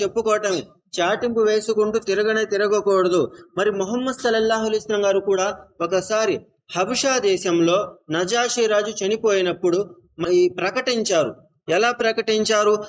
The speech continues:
"మాతల్ యౌమ రజులున్ సాలిహున్ ఫకూము ఫసల్లు అలా అఖీకుం." "ఈ రోజు ఒక గొప్ప మ-,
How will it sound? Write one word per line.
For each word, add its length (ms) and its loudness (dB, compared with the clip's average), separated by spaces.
"మాతల్ 420 0
యౌమ 280 -2
రజులున్ 500 -2
సాలిహున్ 720 0
ఫకూము 680 2
ఫసల్లు 400 0
అలా 300 2
అఖీకుం." 680 0
"ఈ 220 4
రోజు 280 2
ఒక 280 -4
గొప్ప 220 -2
మ-, 220 -4